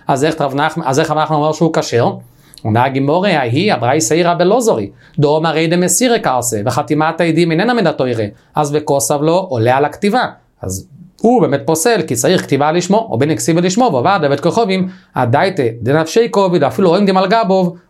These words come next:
הוא לא כותב לשמו, ולכן שנינו בברייתא שפוסל. אומר רב נחמן, אוי מרואי רב מאיר, אפילו מצוי באשפו גט, שהוא מצא אותו באשפה,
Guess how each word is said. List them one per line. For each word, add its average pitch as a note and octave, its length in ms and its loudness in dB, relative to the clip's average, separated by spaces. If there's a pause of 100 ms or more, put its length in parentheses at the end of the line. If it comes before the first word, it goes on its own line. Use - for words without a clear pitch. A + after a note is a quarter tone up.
הוא E3 140 0
לא F3+ 260 4
כותב F3+ 300 0
לשמו, F3 240 2
ולכן C#3+ 340 0
שנינו E3+ 260 0
בברייתא F3 400 0
שפוסל. A#2+ 420 0 (920)
אומר C#3 220 2
רב E3+ 120 0
נחמן, B2 340 0 (520)
אוי F#3 160 4
מרואי F3+ 320 2
רב D#3+ 160 0
מאיר, C#3 240 0 (440)
אפילו A3+ 480 0
מצוי G3+ 340 0
באשפו F3 460 -2
גט, F#3 440 -2 (340)
שהוא F3 180 0
מצא F#3 220 0
אותו C#4 260 0
באשפה, C4 440 0